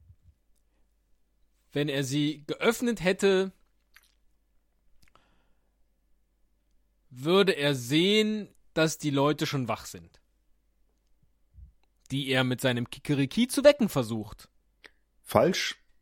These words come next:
Speaker 1: Oh.
Speaker 2: Leider so falsch, dass ich's gar nicht gelten lassen kann. Wärst du nah dran gewesen, hätte ich vielleicht ein Auge zugedrückt. <laughs>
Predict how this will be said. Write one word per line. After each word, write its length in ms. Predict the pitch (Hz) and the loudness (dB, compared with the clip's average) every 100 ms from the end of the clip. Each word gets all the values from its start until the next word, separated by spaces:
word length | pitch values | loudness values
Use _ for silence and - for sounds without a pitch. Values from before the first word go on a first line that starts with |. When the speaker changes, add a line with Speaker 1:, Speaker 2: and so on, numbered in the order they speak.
| _ _ - | _ _ -6
Speaker 1:
Oh. 120 | 95 95 | -2 6
Speaker 2:
Leider 280 | 104 117 | 6 8
so 200 | 95 120 | 6 4
falsch, 400 | 139 135 127 135 | 6 4 4 2
dass 240 | - 110 - | -2 -2 -6
ich's 180 | - - | -8 2
gar 220 | 87 107 | 4 6
nicht 180 | 143 - | 2 2
gelten 320 | 135 135 127 | 2 2 -2
lassen 320 | 120 - - | -6 -6 -10
kann. 260 | - 113 98 | -4 0 6
Wärst 300 | 101 - 107 | 6 4 -4
du 220 | 101 - - - - - | -6 -6 -14 -12 -14 -6
nah 200 | 92 95 | 4 4
dran 300 | 92 92 127 | 8 8 8
gewesen, 460 | 131 120 120 113 113 | 8 8 6 6 0
hätte 200 | 107 101 | -2 -4
ich 160 | - - | -10 -4
vielleicht 420 | 95 90 113 - | 0 2 2 -2
ein 120 | 95 | -6
Auge 300 | 92 98 98 | -2 -2 -2
zugedrückt. 800 | - 117 123 123 127 135 - - - - - - - - | -6 -6 -6 -4 -2 -4 -10 -20 -20 -20 -20 -16 -6 0
<laughs> 240 | - 151 | 2 2